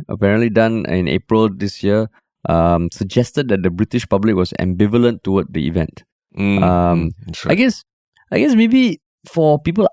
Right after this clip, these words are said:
Speaker 1: outside of the U K, like, if I watch it, it's like I'm watching a reality T V show.
Speaker 2: Yeah, it is. Really
Speaker 1: Yeah.
Speaker 2: is.
Speaker 1: So, so yeah, so it really is. But if I was there, right, uh, I
Speaker 2: Mm.
Speaker 1: think I would also feel like, "Why are we doing this?"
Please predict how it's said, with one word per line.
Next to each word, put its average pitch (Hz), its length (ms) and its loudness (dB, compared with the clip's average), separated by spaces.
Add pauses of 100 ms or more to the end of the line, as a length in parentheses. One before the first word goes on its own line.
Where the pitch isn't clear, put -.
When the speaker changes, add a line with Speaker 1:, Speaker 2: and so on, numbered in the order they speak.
Speaker 1:
outside 165 520 2
of 120 80 0
the 104 80 2
U 113 120 2
K, 139 160 0
like, 120 180 4
if 139 120 0
I 202 100 4
watch 175 300 2
it, 117 140 2 (120)
it's 107 140 0
like 113 180 4
I'm 110 80 0
watching 123 300 -2
a 104 80 2
reality 98 440 2
T 92 160 -4
V 90 100 -2
show. 87 260 -6 (680)
Speaker 2:
Yeah, 110 200 2 (220)
it 85 100 -4
is. 92 320 -2
Really 90 280 2
Speaker 1:
Yeah. 95 100 4
Speaker 2:
is. 76 140 -2 (360)
Speaker 1:
So, 139 340 0
so 135 100 0
yeah, 156 140 4
so 139 120 0
it 147 120 2
really 135 320 2
is. 113 160 2
But 104 220 2 (200)
if 143 220 2
I 190 160 0
was 110 340 0
there, 101 380 4
right, 80 300 -2 (100)
uh, 90 260 2
I - 40 0
Speaker 2:
Mm. 101 120 2
Speaker 1:
think 90 160 2
I 135 120 4
would 143 160 2
also 117 200 -2
feel 131 220 -4
like, 98 140 2
"Why 156 480 0
are 107 120 -2
we 113 240 2
doing 95 300 -2
this?" - 320 -8